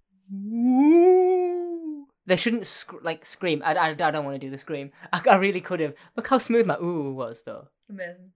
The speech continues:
Speaker 1: That's ooh, not ooh woo.
Speaker 2: Look how
Speaker 1: I just wanna
Speaker 2: smooth
Speaker 1: make
Speaker 2: my
Speaker 1: sure.
Speaker 2: ooh woo was.
Speaker 1: No, not ooh woo.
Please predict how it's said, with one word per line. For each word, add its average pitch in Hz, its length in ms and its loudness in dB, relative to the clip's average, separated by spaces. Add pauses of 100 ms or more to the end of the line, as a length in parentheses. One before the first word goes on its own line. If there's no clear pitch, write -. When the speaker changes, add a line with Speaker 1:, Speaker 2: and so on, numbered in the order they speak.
Speaker 1:
That's 156 200 -10 (100)
ooh, 156 340 0
not 147 260 -6
ooh 143 120 -10
woo. 135 160 -8
Speaker 2:
Look 123 140 -12
how - 160 -14
Speaker 1:
I - 20 -10
just 151 140 -10
wanna - 140 -4
Speaker 2:
smooth - 80 -2
Speaker 1:
make 139 180 -6
Speaker 2:
my 170 100 -12
Speaker 1:
sure. 147 140 -10
Speaker 2:
ooh 214 160 -10
woo 190 240 -14
was. 170 340 -20
Speaker 1:
No, 196 120 -8
not 220 180 -2
ooh 208 120 -6
woo. 175 240 -8